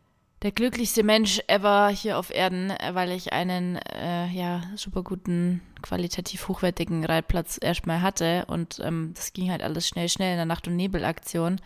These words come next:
Und wenn man sich damit halt nicht Vollzeit beschäftigen kann, dann ja, denkt man da vielleicht auch gar nicht so weit drüber nach. Und ich bin generell auch ein Mensch, ich treffe sehr schnell Entscheidungen und die,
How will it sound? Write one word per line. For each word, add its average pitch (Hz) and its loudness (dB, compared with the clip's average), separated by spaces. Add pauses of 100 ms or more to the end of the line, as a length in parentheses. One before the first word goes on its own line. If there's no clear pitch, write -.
(960)
Und 170 0 (100)
wenn 165 4
man 170 2
sich 170 -6
damit 170 0
halt 170 -4
nicht 170 -6
Vollzeit 180 0
beschäftigen 175 -2
kann, 185 -2 (140)
dann 165 -2 (500)
ja, - -4 (120)
denkt 165 -2
man 160 -2
da 165 2
vielleicht 160 -4
auch - -6
gar 156 0
nicht 160 -2
so 156 -6
weit 156 -2
drüber 165 -2
nach. 156 -2
Und - -6
ich - -12
bin 175 0
generell 170 4
auch - 0
ein 175 0
Mensch, 165 0
ich - -14
treffe 170 -4
sehr 170 -2
schnell 185 0
Entscheidungen 185 0
und - -6
die, 180 -8